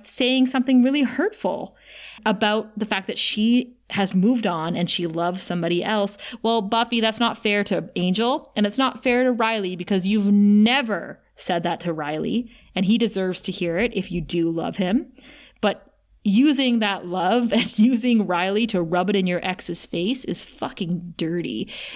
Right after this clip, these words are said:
So poo on you. And it's actually also super rich of Buffy to come here seeking vengeance against Faith when, again, two episodes ago, she was banging Riley's body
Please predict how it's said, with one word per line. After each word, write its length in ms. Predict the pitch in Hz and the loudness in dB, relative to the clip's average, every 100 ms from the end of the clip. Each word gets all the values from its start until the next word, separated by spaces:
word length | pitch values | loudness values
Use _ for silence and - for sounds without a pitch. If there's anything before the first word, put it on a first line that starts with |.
| 240 | -12
So 680 | - 202 208 202 202 190 - _ _ - 190 | -4 0 2 4 2 0 -6 _ _ -16 -6
poo 240 | - 330 | 0 2
on 160 | 277 208 | 2 2
you. 380 | 175 165 196 254 - - - | 0 2 2 -2 -8 -16 -6
And 140 | 240 | -2
it's 160 | 226 226 - | -2 -4 -4
actually 440 | 233 262 - 247 | -4 -4 -4 -2
also 300 | - 202 208 202 | 0 0 0 -2
super 300 | 233 214 196 | -2 -2 0
rich 360 | 214 214 - - | 0 -2 -4 -2
of 260 | 185 170 | -2 -2
Buffy 280 | 202 202 196 | -2 -2 -2
to 80 | 175 | -6
come 380 | - - 269 277 | -6 -2 0 0
here 480 | 254 202 185 180 185 - - | 0 -2 0 -2 -6 -16 -10
seeking 460 | - 226 214 196 | -2 -2 2 2
vengeance 440 | 185 202 202 196 190 | 2 2 2 0 -2
against 480 | 185 190 - - | -4 -6 -6 -6
Faith 480 | - 311 226 220 - - - - - | -2 0 0 -4 -8 -20 -20 -20 -6
when, 420 | 196 196 190 190 | 0 2 2 0
again, 680 | 202 214 233 349 214 156 - - | 0 0 0 0 -2 -6 -12 -4
two 240 | - 339 | 0 2
episodes 340 | 349 392 226 202 | 0 -2 0 0
ago, 500 | 190 165 170 247 - | 0 -2 0 -2 -4
she 140 | - 381 | -4 -4
was 100 | 220 | -4
banging 960 | 208 294 359 403 403 403 392 - 233 | 0 4 4 4 0 0 -4 -2 2
Riley's 640 | 294 349 349 349 294 - - | 2 2 0 -2 -2 -6 -4
body 800 | 190 254 339 320 233 214 240 | 0 2 4 2 2 2 0